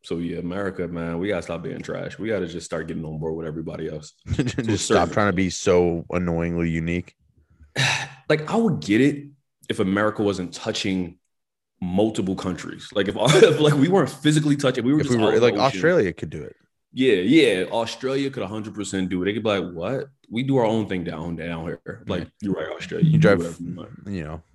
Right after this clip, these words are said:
Speaker 2: a couple hours up to the Canadian border, completely different.
Speaker 1: Yes, one hundred percent.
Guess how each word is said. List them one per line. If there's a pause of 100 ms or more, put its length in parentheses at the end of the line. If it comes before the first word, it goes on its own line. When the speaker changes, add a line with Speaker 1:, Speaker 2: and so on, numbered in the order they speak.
Speaker 2:
a
couple
hours
up
to
the
Canadian
border,
completely
different. (680)
Speaker 1:
Yes, (200)
one
hundred
percent.